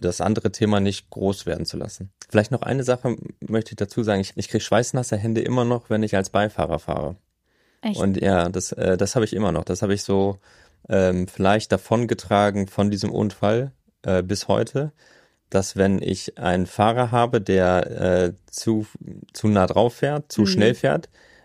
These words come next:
Speaker 1: wenn, wenn ich irgendwo im Taxi oder ein Fahrer fährt mich irgendwo hin, ähm,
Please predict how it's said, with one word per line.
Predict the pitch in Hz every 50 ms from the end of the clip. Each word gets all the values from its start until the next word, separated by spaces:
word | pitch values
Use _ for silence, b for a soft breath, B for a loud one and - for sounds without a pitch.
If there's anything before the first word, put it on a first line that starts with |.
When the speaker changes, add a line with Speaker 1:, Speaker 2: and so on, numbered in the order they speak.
| b b
Speaker 1:
wenn, | 101 98 98 92 90
wenn | 92 98
ich | 98 -
irgendwo | 117 127 135 127 120 117
im | 110
Taxi | 104 - 131 131 - - - 127
oder | 110 104 101
ein | 101 95
Fahrer | - - 113 113 123 123 120 117
fährt | 113 - 120 113 110 -
mich | - 107 -
irgendwo | 110 104 101 101 98
hin, | 101 113 123 143 147 b b b b b b b b b b b
ähm, | - 104 101 98 98 98 98 98 98 -